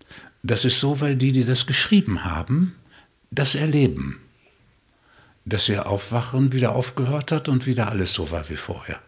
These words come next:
Und sie behaupten einfach, so wie sie vorher der Mittelpunkt der Welt waren,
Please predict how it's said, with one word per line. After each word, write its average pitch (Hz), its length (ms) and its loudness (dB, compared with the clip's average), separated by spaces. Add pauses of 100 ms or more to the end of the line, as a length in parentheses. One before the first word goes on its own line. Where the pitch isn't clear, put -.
(1040)
Und 101 100 2
sie 104 120 2
behaupten 95 520 -4
einfach, 120 480 -2 (1300)
so 87 400 -2
wie 87 100 0
sie 78 180 -4
vorher 87 440 -4
der 80 120 -2
Mittelpunkt 110 600 -2
der 117 100 0
Welt 120 320 -2
waren, 143 480 -2